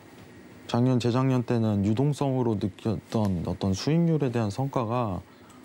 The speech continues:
마치 어떻게 보면은 정확한 차트에 대한 분석과 정확한 어떤 시황에 대한 내용,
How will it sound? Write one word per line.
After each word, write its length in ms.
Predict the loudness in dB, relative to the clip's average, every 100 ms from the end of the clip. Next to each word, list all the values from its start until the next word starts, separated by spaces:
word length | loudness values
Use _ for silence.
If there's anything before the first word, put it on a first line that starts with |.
| -8
마치 520 | -4 -4 -2 0 2 2
어떻게 280 | 0 -2 -4
보면은 420 | -2 0 0 0
정확한 500 | 0 0 0 -4 -6
차트에 1000 | -6 -8 -4 0 2 2 0 -8 -6 -4
대한 260 | -2 -2 -2
분석과 720 | -2 0 0 -2 -2 -4 -4 -8 -20 -12
정확한 460 | -2 0 0 -2 -2
어떤 240 | -2 -2
시황에 520 | -2 0 0 0 -4 -4
대한 240 | -4 -4
내용, 220 | -4 -4